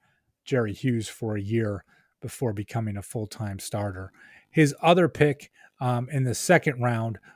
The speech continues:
was a cornerback from Minnesota, Benjamin Saint Just. That is a, a guy that he describes as a raw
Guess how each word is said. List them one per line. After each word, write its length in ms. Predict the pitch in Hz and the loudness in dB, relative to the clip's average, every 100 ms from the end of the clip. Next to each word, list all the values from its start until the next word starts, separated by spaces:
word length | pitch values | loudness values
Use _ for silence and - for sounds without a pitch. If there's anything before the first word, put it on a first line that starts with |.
| _ | _
was 180 | 131 113 | -4 -2
a 60 | 107 | -4
cornerback 720 | - 160 156 131 131 127 - | 2 4 4 4 2 2 -4
from 180 | 113 107 | -8 -6
Minnesota, 520 | 104 - 147 131 123 | -6 -2 0 0 0
Benjamin 480 | 107 120 113 110 104 | -2 -2 -2 -6 -6
Saint 280 | - 113 | -8 -8
Just. 400 | 107 127 120 - _ _ _ _ _ | -8 -8 -8 -12 _ _ _ _ _
That 180 | 127 127 | 2 4
is 220 | 127 107 | 4 2
a, 200 | 117 113 107 | 0 0 -4
a 80 | |
guy 280 | 107 117 113 | -2 -2 0
that 120 | 107 | -4
he 120 | - 127 | -6 -6
describes 520 | 110 - 117 110 101 | -6 -4 -4 -4 -6
as 140 | 98 | -8
a 80 | 104 | -8
raw 640 | 98 101 117 127 123 120 | -10 -4 2 2 2 0